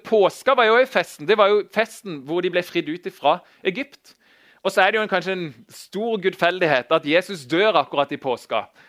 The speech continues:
Akkurat den dag, <laughs> tida hvor de blir fridd ut fra Egypt.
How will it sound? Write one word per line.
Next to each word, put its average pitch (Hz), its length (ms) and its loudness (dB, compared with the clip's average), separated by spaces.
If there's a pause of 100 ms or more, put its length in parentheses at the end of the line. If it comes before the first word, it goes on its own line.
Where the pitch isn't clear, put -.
(140)
Akkurat 175 320 0
den 160 240 0
dag, 143 240 2
<laughs> - 100 -12
tida 175 240 2
hvor 151 160 -4
de 151 80 0
blir 147 160 -2
fridd 139 300 -4
ut 135 100 -4
fra 131 160 0
Egypt. 113 480 -10